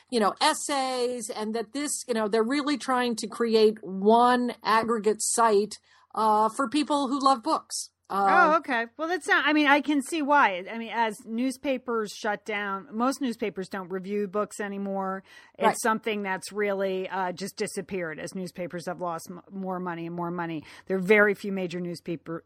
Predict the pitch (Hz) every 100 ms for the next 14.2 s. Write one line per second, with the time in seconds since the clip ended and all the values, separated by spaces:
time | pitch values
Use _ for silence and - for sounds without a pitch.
0 | _ 175 165 175 170 180 - 180 170 208
1 | 220 220 190 196 185 190 - 160 170 151
2 | 170 180 277 262 247 247 233 175 180 170
3 | 165 - - - - 214 262 262 247 254
4 | 226 - 262 247 233 226 - - 214 202
5 | 196 175 190 226 226 240 202 196 202 233
6 | 190 196 160 175 - 165 156 175 165 160
7 | 165 151 - - - 208 - 320 254 202
8 | 185 185 - 190 202 196 - 185 180 170
9 | 185 240 220 190 175 175 170 156 175 170
10 | - 214 202 - 208 190 175 190 - 170
11 | 196 175 190 170 175 - 165 165 - 180
12 | 214 247 170 160 143 151 - 208 - 330
13 | 311 302 415 - - 214 220 262 240 277
14 | 262 277